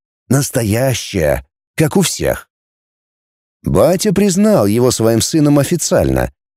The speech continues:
и сведения о Романе Эдуардовиче Кнурове, выпускнике Щербинской школы, слились в Рунет,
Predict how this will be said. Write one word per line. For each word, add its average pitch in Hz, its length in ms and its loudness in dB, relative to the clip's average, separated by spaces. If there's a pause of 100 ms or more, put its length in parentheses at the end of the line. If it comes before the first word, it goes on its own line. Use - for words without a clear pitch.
(160)
и 120 160 0
сведения 139 580 0
о 127 140 0
Романе 139 560 2
Эдуардовиче 123 760 2
Кнурове, 87 680 0 (140)
выпускнике 175 720 0
Щербинской 98 560 0
школы, 175 460 0 (400)
слились 190 580 -2
в 131 120 0
Рунет, 110 500 0